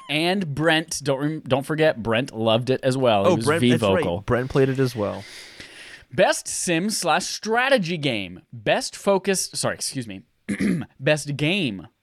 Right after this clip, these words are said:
Speaker 1: focused on real-time or turn-based simulation or strategy gameplay, irrespective of platform. We have Crusader Kings three, Desperados three,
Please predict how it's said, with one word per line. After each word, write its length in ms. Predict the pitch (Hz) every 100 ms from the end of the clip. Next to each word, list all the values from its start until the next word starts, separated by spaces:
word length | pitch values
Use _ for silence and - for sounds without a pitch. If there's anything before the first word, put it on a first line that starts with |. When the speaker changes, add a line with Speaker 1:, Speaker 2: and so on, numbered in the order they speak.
| _
Speaker 1:
focused 600 | - - 131 113 101 - -
on 220 | 120 110
real-time 540 | 110 147 180 147 127 131
or 120 | 117
turn-based 460 | - 165 190 180 -
simulation 480 | 185 220 170 151 180
or 80 | 185
strategy 460 | 165 120 117 120
gameplay, 520 | 110 107 104 104 110 - _ -
irrespective 840 | 165 208 - - 262 - 127 120 -
of 200 | 131 -
platform. 720 | - 170 - - 80 73 - _ _ _ _ _ _ _ _ _ _ _ _
We 180 | 120 160
have 300 | 196 117 76 92 151 254
Crusader 420 | 147 135 120 120
Kings 280 | 131 131 135
three, 460 | - 165 139 90 - _ _ _ _ - _
Desperados 1080 | 107 160 - - 160 156 170 143 92 - -
three, 480 | - 110 90 65